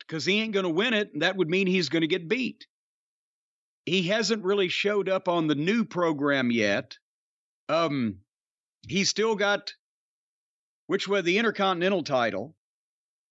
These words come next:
Maybe that's the loophole. They, well, he's the Intercontinental Champion, so he can't be in the tournament for the world title or whatever. But, I mean, it, it makes no sense logically if you were looking for the six best guys on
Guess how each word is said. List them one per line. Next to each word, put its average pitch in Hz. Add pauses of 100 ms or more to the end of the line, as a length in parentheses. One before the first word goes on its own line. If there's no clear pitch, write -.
(120)
Maybe 285
that's 262
the 208
loophole. 202
They, 160
well, 220
he's 208
the 214
Intercontinental 208
Champion, 175
so 170
he 165
can't 185
be 180
in 160
the 135
tournament 165
for 147
the 135
world 160
title 135
or 127
whatever. 117
But, 135 (960)
I 233
mean, 262
it, 240 (120)
it 220
makes 262
no 220
sense 196
logically 185
if 202
you 180
were 160
looking 175
for -
the 131
six -
best 151
guys 147
on 131